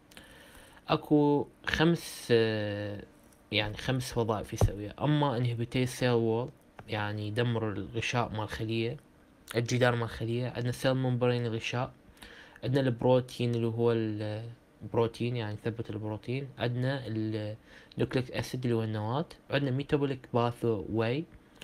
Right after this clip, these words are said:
اللي هو الايض مالتنا، يثبت الايض مالتنا. اوكي، ننزل، ننزل، ننزل. وين وصلنا؟ عندنا اللي هو البكتيريو ستاتيك اند سايدل. اوكي، ستاتيك شنو هو؟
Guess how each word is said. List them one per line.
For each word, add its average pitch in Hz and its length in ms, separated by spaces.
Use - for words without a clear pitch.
اللي 120 100
هو 151 80
الايض 120 320
مالتنا، 107 460
يثبت 147 460
الايض 98 280
مالتنا. 107 220
اوكي، 175 360
ننزل، 143 420
ننزل، 113 460
ننزل. 101 600
وين 104 200
وصلنا؟ 120 680
عندنا 139 280
اللي 120 120
هو 120 160
البكتيريو 135 720
ستاتيك 131 480
اند 117 400
سايدل. 107 420
اوكي، - 260
ستاتيك 165 360
شنو 151 240
هو؟ 131 180